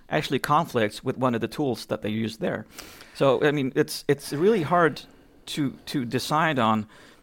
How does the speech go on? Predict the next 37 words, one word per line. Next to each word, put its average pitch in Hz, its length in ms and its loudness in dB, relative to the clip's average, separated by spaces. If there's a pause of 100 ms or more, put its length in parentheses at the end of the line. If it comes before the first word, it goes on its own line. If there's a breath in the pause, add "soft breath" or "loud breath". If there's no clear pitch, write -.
(240 loud breath)
so - 160 -2
what 147 240 0
keys 151 320 2
am 123 100 2
I 120 80 2
gonna 113 160 0
use 131 440 -2
for 117 160 -4
what 117 240 -2
purpose, 123 600 -4
uh, 110 160 -4
and 110 160 -2
whatever? 98 400 -2 (340 loud breath)
So 127 240 2
that, - 200 4
that's 220 220 4
how 208 120 8
it 196 40 4
started 160 300 4
for 123 80 -2
me. 120 260 2
And 117 160 2
I 131 60 4
know 180 180 4
that 151 160 4
you've 180 220 -2
been 135 140 4
working 117 280 0
in 110 80 2
a 107 40 0
project, 107 600 -2
like, 110 180 -4 (200)
last 127 320 -4
year 110 240 -4
you 107 80 -8
started 101 340 -2
it. 104 60 -6